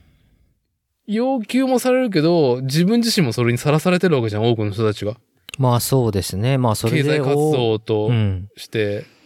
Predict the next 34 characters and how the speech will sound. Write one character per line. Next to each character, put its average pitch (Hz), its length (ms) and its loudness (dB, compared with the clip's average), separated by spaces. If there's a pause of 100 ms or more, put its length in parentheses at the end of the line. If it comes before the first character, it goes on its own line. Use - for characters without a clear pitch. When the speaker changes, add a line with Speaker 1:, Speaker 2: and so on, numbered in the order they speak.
(260)
Speaker 2:
そ - 200 -4
れ 131 80 0
で 143 200 0
往 139 340 0
々 131 100 2
に 131 100 2
し - 140 -4
て 123 300 0
人 127 220 2
間 123 140 2
の 123 120 2
人 120 200 2
格 120 240 0
が 117 100 2
歪 113 280 2
ん 113 80 0
で 110 160 2
る 107 220 2
っ 107 40 0
て - 260 -6
い 87 60 0
う 90 540 -4
人 98 240 -2
も 90 100 -4
多 - 200 -6
少 107 600 2 (200)
た 98 120 -6
く - 80 -14
さ 101 180 2
ん 101 60 2
そ 104 140 0
の 101 100 2
辺 101 220 2
に 98 320 -2